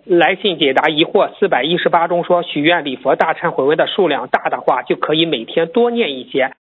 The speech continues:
请问师父，许愿多少的数量的礼佛大忏悔文说算是大的数量呢？师父，这个问题。嗯。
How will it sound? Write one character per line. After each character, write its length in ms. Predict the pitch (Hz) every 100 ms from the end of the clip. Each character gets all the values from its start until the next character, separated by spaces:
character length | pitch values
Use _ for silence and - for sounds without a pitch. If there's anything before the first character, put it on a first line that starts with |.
| _
请 140 | -
问 120 | 180
师 180 | 175 208
父， 200 | 185 147
许 160 | - 160
愿 220 | 202 180 -
多 220 | 277 277
少 240 | - 117 - _ _ _
的 160 | 185 160
数 240 | - 226
量 280 | 165 139 127 _ _ _ _
的 360 | 143 139 127
礼 160 | 127 135
佛 160 | - 147
大 160 | 160
忏 180 | 151 160
悔 120 | 143
文 180 | 127 131
说 240 | - 156
算 260 | 151 196 147
是 180 | - 139
大 220 | - -
的 120 | 117
数 180 | - 156
量 180 | 131 113
呢？ 100 | 107
师 140 | -
父， 140 | 123 113
这 80 | 131
个 100 | 113
问 120 | 110
题。 220 | - 107 - _
嗯。 100 | _